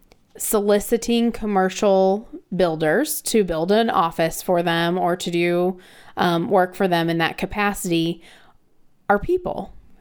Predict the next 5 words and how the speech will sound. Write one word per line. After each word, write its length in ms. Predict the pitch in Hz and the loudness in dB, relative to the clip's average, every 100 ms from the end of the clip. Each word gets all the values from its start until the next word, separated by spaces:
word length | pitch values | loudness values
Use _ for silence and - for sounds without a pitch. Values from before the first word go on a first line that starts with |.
| _ _ _ - - | _ _ _ -18 0
who 280 | 254 240 - - - | 2 2 0 -10 -2
live 220 | 214 208 | 0 2
in 80 | 180 | 0
a 40 | |
house. 800 | 175 - 226 - - - - - | -2 -2 -2 -2 -8 -8 -6 -8